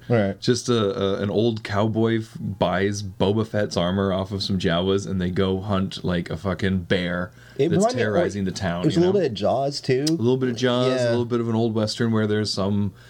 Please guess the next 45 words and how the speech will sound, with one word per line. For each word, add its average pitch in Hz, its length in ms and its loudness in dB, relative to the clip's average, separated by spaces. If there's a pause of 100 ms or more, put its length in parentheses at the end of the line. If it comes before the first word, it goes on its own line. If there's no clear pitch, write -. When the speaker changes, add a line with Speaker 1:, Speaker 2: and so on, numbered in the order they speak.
(200)
Speaker 2:
like, 95 380 0
uh, 90 460 0
like 87 200 -2
some 95 260 -2
tribe 110 680 -2
that's 113 140 -2
attacking 113 460 0
the 110 80 2
town. 98 460 0
Speaker 1:
Yeah. 117 160 4
Speaker 2:
It's 113 80 -2
very 110 240 2
much 107 300 0
that 101 260 0
kind 110 240 0
of 113 100 -2
Speaker 1:
<laughs> - 0 -
Yeah, 123 80 2
Speaker 2:
thing. 131 200 4
Speaker 1:
yeah, 135 100 0
yeah. 135 340 0
Speaker 2:
Except 113 300 0
even, 127 200 2
they 120 140 4
were 120 100 2
even 123 180 0
doing, 113 220 2
like, 101 340 -2
native 101 340 0
hand 98 280 0
gestures 120 640 -2
with 107 240 -2
the, 98 240 2
uh, 92 440 -2
with - 160 -6
the 90 100 -2
Tuscans. 101 440 -2
Speaker 1:
Which 135 180 0
they, 113 200 2 (180)
uh, 101 260 4
they 98 140 2
actually 104 240 -2
got 98 160 4
an 95 60 -4
actual, 98 460 -2